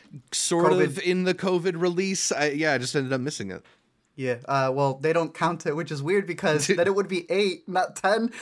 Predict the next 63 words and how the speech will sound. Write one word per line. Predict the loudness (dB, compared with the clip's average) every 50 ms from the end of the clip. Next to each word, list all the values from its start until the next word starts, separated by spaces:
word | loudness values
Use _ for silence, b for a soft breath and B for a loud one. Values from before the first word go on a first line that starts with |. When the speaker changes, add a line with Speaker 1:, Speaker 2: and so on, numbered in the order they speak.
| B B
Speaker 2:
So | B 0
you | 0 2
do | 2 0 0
kinda | 2 2 2 2
have | 2 2 2 0
to | -2
count | 0 0 0 0 0 0
it. | 0 0 -2 -4 B B B B B B B
Uh, | 0 2 4 4 4 4 4 2 2 2 0 -2
yeah, | -2 0 0 0 2
this | 0 0 0 0
one's | -2 -2 -2
a | -4
decent | -4 -2 -2 -2 -2 -2 0
outing | 0 0 0 -2 -4
for | -4 -2
those | -2 -2 -2 -2 -4
who | -4
really | -2 -2 -2 -2
like | -2 -2 -2 -2 -2
it. | -2
I | -2
don't | -2 -2 -4 -4
think | -4 -6
it's | -6 -6 -4
better | -4 -2 -2 -2
than | -4 -4 -6 -6
one. | -2 0 2 2 2 0 -4 -8 -12 -12 -8
Uh, | -4 -4
I | -2 -2 -2
know | -2
a | -2
lot | 0 0 -2
of | -2
people | -4 -4 -2 -2 -2
are | -2
fans | -2 -4 -6 -6 -4 -6 -6 -6
of | -8 -10 -10
two | -8 -6 -4 -4
and | -4 -6
six. | -6 -2 0 0 0 0 -4 -12 -14 -14 b b b b b b b _ -2
I'd | -2 0 0
put | 0 0 0
it | 0 -2 -6
right | -8 -4 0 0 2 2 2 2
after | 2 2 0 0 -2 -2
those | 0 2 4 4 4 2 0
because | -4 -6 -8 -6 -8 -8
it's | -10 -8
kind | -2 0 2 2 2
of | 0 0
just | -2 -2 -2 -2 -2
like | -2 -2 -2 -2 -4
an | -4 -4 -4 -4 -4
H | -4 -4 -4 -4 -6
D | -6 -6 -4
version, | 0 2 2 2 2 0 -4 -6 -10 b b b b b b b -6
uh, | -6 -6 -8 -8 -8 -6
I | -6
guess | -6 -6 -6
four | -2 0 0 2
K | 2 2 0
version | 2 2 0 0 -2 -4 -8 -10